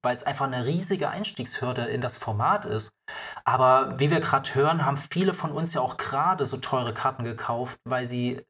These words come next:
eine gewisse Stabilität daran sehen. Und die hättest du mit der Reserved List, die es nicht gäbe,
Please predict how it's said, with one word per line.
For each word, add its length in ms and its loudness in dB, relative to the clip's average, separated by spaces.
eine 120 -6
gewisse 300 -2
Stabilität 800 -2
daran 360 2
sehen. 440 -2
Und 460 -2
die 100 0
hättest 340 -4
du 60 2
mit 180 4
der 140 0
Reserved 640 -2
List, 380 -4
die 60 -4
es 120 -6
nicht 220 -2
gäbe, 560 -2